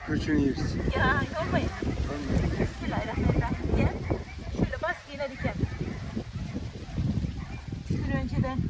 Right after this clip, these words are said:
Speaker 2: elimizle dikerdik böyle biliyor musun?
Speaker 1: Ne?
Speaker 2: Ya, ya, tütünü diyorum be. Yan baskı vururdu.
Speaker 1: Rüzgar çıkıyorsun.
Speaker 2: Yan baskı vurmazsa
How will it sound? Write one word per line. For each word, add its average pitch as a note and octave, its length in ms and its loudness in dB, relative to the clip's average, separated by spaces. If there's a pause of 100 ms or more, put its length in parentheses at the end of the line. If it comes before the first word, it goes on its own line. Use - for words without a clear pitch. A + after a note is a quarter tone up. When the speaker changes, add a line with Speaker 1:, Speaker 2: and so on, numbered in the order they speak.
(600)
Speaker 2:
elimizle B3 500 0
dikerdik G#3 360 -6
böyle G#3+ 200 -4
biliyor C4 220 -4
musun? B3+ 160 -8 (1300)
Speaker 1:
Ne? C3+ 60 0
Speaker 2:
Ya, - 460 6
ya, - 100 6 (340)
tütünü - 360 6
diyorum - 200 12
be. - 160 8 (1120)
Yan C#4 160 6
baskı - 240 4
vururdu. - 480 6 (1600)
Speaker 1:
Rüzgar A2 280 0
çıkıyorsun. - 420 0
Speaker 2:
Yan - 140 0
baskı - 280 -2
vurmazsa - 560 6